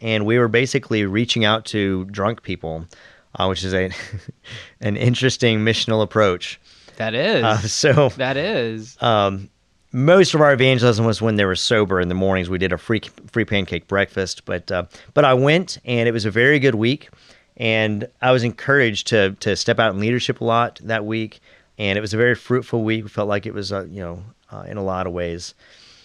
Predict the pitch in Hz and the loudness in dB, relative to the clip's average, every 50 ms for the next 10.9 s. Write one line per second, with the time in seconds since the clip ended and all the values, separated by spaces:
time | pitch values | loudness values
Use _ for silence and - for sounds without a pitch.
0 | _ _ _ _ _ _ - 107 104 104 101 101 101 98 107 101 98 98 117 - | _ _ _ _ _ _ -2 0 2 2 2 2 2 2 2 2 2 0 -2 -4
1 | - 127 120 147 226 269 247 156 123 185 185 - - - 143 131 123 120 117 110 | -2 0 2 2 2 2 2 2 0 0 -2 -2 -4 -2 -2 0 0 0 -2 -2
2 | 107 - - _ _ _ _ _ _ _ _ _ - - 131 151 185 202 175 139 | -6 -12 -18 _ _ _ _ _ _ _ _ _ -10 -2 2 2 2 4 4 2
3 | 139 131 - - 135 135 131 127 120 117 117 104 - - 127 123 127 135 131 120 | 2 0 2 0 0 0 2 2 2 2 0 0 -2 0 0 2 2 0 -2 -2
4 | - 117 113 110 107 101 90 101 104 110 135 135 - 135 113 110 107 107 107 113 | -4 -2 -2 -2 -2 -2 -2 0 2 2 2 2 2 2 2 2 0 0 2 4
5 | 123 147 160 139 135 123 107 110 117 120 113 - - 113 104 95 90 90 - - | 4 4 4 4 2 0 2 2 2 2 2 0 0 0 2 2 0 0 -4 -6
6 | - 104 98 104 104 101 104 98 95 - - - 104 95 95 87 - 92 92 90 | -6 -6 -4 -2 0 0 0 0 -2 -6 -4 -4 -4 -4 -4 -6 -6 -4 -4 -4
7 | 87 - - 85 - - 87 85 80 76 76 - - - 73 80 85 _ - 113 | -4 -4 -8 -12 -10 -8 -6 -6 -6 -8 -10 -14 -14 -16 -16 -20 -20 _ -14 -6
8 | 113 131 139 160 180 180 165 135 139 139 - 170 143 151 147 117 - - 170 160 | -2 0 2 2 4 4 4 2 0 -2 -4 -6 -4 -4 -4 -4 -2 -2 0 2
9 | 160 143 135 - - - - - - 151 151 160 170 170 170 170 165 160 165 175 | 2 2 0 -2 -6 -8 -10 -8 -6 -4 -2 0 2 2 4 4 4 4 4 6
10 | 160 139 123 131 147 156 160 156 143 127 120 117 110 - - 76 80 80 | 6 4 4 4 4 6 6 6 6 6 4 2 2 0 -4 -10 -10 -14